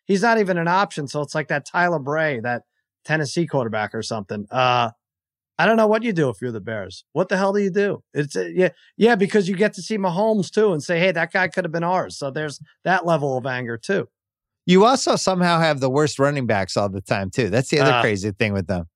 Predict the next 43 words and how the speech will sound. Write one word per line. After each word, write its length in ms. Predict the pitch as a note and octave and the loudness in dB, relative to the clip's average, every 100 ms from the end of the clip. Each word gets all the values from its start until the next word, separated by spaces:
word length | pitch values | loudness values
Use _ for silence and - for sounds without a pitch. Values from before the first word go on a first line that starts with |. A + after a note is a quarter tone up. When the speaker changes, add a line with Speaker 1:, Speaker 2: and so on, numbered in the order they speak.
| _ _ | _ _
Speaker 1:
yeah. 220 | A#2+ A2 - - | -2 -2 -2 -2
Speaker 2:
Like 140 | C3 | 0
that, 240 | C#3 A2+ - - | 2 0 0 0
that 220 | C#3 B2 | 0 2
Montgomery 480 | D3+ D3 E3 D#3+ C3 | 0 2 0 0 -4
is 100 | G2 | -6
the 60 | |
third 240 | G2+ C3 G#2+ | -4 -2 0
round 240 | A2 G2+ | 0 -2
pick, 220 | C#3+ C#3 - | 0 0 0
but 220 | A2 F#2+ | -2 -2
they 120 | C3 | -2
just, 360 | A#2 C3+ A#2 - | -2 -4 -8 -4
they 100 | B2+ | -2
never 320 | B2 C#3 C#3 | 0 2 2
seem, 340 | B2+ - B2+ A#2+ | -2 -2 -4 0
every 280 | F#2+ D#3 F3+ | 0 2 2
other 160 | F3 | 2
team, 440 | D#3 D#3+ C3 A#2+ G#2 - _ _ C#3+ | 0 0 0 -2 -6 -14 _ _ 0
Miami 600 | D3 D#3+ F#3+ E3+ C3+ B2+ | 2 2 2 2 2 0
is 140 | A#2 | 0
like, 160 | C3+ B2+ | 0 2
"Hey, 260 | F3+ E3+ | 2 2
we 140 | C3 D3 | 2 2
have 120 | C#3+ | 0
this 180 | C3+ - | -2 -2
new 140 | E3 | 0
guy. 320 | C#3+ A#2+ G#2 | 2 2 2
He's 220 | G2 C#3+ | 0 -2
gonna 160 | - C3+ | 0 0
be 140 | A#2+ | 0
<laughs> 180 | A#2 G#2 | -2 -2
really 120 | E3 | -2
good." 420 | E3 - C3+ - - - | -2 0 -2 -2 -10 -10
Speaker 1:
Yeah. 220 | D3 C#3+ - | -2 0 2
Speaker 2:
All 140 | D3+ | 2
these 160 | F#3 F3+ | 2 2
other 180 | G3 G3 | 2 2
teams 240 | F3+ F3 | 2 0
have 160 | D3 B2+ | 0 0
five 280 | D3+ C#3+ C3 | 2 0 2
running 240 | C#3 C3+ | 0 2
backs, 380 | B2 A2+ G2+ - | 0 0 -2 -6